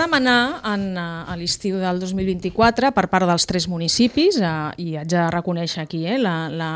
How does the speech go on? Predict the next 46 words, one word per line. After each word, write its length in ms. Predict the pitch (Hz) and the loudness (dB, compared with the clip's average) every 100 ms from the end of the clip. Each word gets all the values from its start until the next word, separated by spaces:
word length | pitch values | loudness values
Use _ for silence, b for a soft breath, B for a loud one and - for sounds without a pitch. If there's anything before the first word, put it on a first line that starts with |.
| 151 | -6
la, 320 | 156 156 147 | -8 -8 -10
diguéssim 520 | 147 156 160 156 180 | -10 -8 -4 -4 -2
que 80 | 160 | -4
va 40 | 156 | -4
ser 120 | 175 | -4
una 160 | 170 | -4
proposta 480 | 175 160 175 175 165 | -4 -2 0 0 -2
que 80 | 165 | -2
va 80 | 165 | -4
venir 160 | 165 170 | -4 -4
de 80 | |
l'Ajuntament 480 | 170 185 175 170 170 | -4 -4 -4 -2 0
de 100 | 160 165 | 0 2
Cubelles 420 | 170 190 233 196 | 2 4 2 2
amb 160 | 165 | 0
el, 360 | 156 151 147 - | 0 -2 -4 -4
amb 140 | 143 143 | -4 -4
el, 120 | 139 139 131 - | -4 -6 -8 -8
amb 160 | 147 | -8
el 140 | 143 139 160 | -6 -8 -6
regidor, 420 | 147 160 156 262 B B B B B | -4 -2 -2 -4 B B B B B
eh, 260 | 165 156 156 | -6 -4 -4
que 80 | 160 | -4
és 60 | |
un 100 | 165 | -2
regidor, 340 | 170 156 170 165 | -2 0 0 0
la 60 | 165 | -2
veritat, 360 | 160 160 - | -2 -4 -2
eh, 480 | 160 156 156 160 165 | -2 -2 -4 -4 -6
molt, 360 | 160 160 165 160 | -6 -2 -2 0
molt 240 | 175 175 | 2 2
potent 300 | 180 170 175 220 | -2 -8 -10 -8
en 80 | |
aquest 200 | 165 165 160 | -8 -8 -8
àmbit, 320 | 165 240 175 | -6 -6 -4
a 40 | |
més, 200 | 156 160 | -6 -4
eh, 80 | 165 160 | -4 -4
es 120 | 160 165 | -4 -2
dedica 320 | 160 - 170 | -2 0 0
<laughs> 60 | 214 | 2
precisament 480 | 208 185 202 226 | 4 4 6 6
a 80 | 226 | 6
això, 300 | 185 - 196 226 | 4 2 2 2
és 80 | 170 | 0
ambientòleg, 600 | 165 165 165 170 233 | -2 -2 -2 0 -2